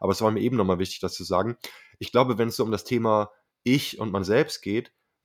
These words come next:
plappern alle so daher und denken immer, ja, man wird ja schon wissen, was ich meine, aber das ist halt eben nicht der Fall, weil du redest ja von deinem Innersten. Also das Interessante ist, jeder kann ja nur von sich ausgehen,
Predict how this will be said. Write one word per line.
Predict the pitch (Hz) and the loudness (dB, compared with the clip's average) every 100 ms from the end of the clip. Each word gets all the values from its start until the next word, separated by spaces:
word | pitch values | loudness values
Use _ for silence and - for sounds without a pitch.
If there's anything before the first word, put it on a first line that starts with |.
| - - - | -18 -18 -2
plappern | 135 139 135 | 0 2 0
alle | - 120 | 0 -2
so | 107 | 0
daher | 95 95 143 139 127 | -2 0 0 2 0
und | 107 | 0
denken | 110 120 127 | 0 -2 -4
immer, | 113 120 113 113 113 - _ _ | -4 2 4 2 0 -12 _ _
ja, | 101 110 131 120 - 113 113 - | 2 6 6 4 0 -12 -14 -8
man | 117 117 | 0 2
wird | 147 143 | 2 0
ja | |
schon | - 117 120 | -2 0 2
wissen, | 180 - 101 | 2 0 2
was | 95 - | 2 0
ich | - | -4
meine, | 98 90 95 143 - _ _ _ _ _ | -2 0 0 -2 -4 _ _ _ _ _
aber | 123 | 0
das | 120 101 - | 0 -2 -10
ist | - 135 151 | -8 -4 0
halt | 143 | 2
eben | 107 | 2
nicht | 123 - 147 | 2 4 2
der | 117 | 2
Fall, | 107 101 | 2 2
weil | 104 | 2
du | 110 | 2
redest | 165 151 | 2 2
ja | 123 | 0
von | 117 110 | 0 0
deinem | 101 | 0
Innersten. | 135 143 92 - 95 | 2 2 0 -4 -4
Also | 95 | 0
das | 104 123 | 0 -2
Interessante | 117 110 143 139 | -6 -2 -2 0
ist, | 127 - - - _ | -2 -4 -14 -20 _
jeder | 135 135 | 2 2
kann | - 139 | 2 0
ja | 131 | 2
nur | 127 | 0
von | - 113 | 0 -2
sich | 110 127 - | -2 -2 2
ausgehen, | 143 156 - 87 82 85 | 2 2 -2 -6 -4 -4